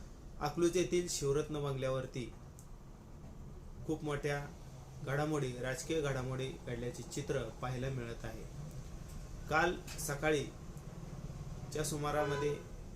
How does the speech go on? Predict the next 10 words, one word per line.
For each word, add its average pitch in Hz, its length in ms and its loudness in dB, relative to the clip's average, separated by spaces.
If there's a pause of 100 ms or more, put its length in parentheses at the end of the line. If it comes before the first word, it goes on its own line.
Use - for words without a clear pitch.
(120)
इंडिया 151 280 4
आघाडीचे 139 500 2
नेते, 139 400 -2 (360)
शेकापचे 139 760 2
आमदार 131 380 -2 (180)
जयंत 123 360 -2
पाटील 131 480 0 (840)
हे 160 260 6 (640)
शिवरत्न 147 400 4
बंगल्यावरती 131 720 2